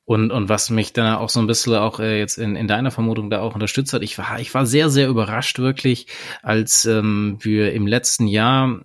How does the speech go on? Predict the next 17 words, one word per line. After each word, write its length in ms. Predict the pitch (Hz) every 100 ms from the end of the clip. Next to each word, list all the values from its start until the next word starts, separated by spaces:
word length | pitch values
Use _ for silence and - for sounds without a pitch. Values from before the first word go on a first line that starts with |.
| -
auf, 500 | 110 113 113 - -
ähm, 360 | 104 101 98 90
das 180 | 87 104
ist 100 | 104
natürlich 240 | 92 101
jetzt 100 | -
auch 120 | 101
wieder 120 | 101
eine 120 | 95 90
punktuelle 680 | 104 95 98 113 120 110
Beobachtung, 840 | 101 107 120 127 120 - 120 107 104 - - - -
auf 160 | 107
der 100 | 104
Big 200 | 98 120
Data 380 | 120 117 107 95
World 460 | 107 127 160 - -
waren 440 | 143 156 165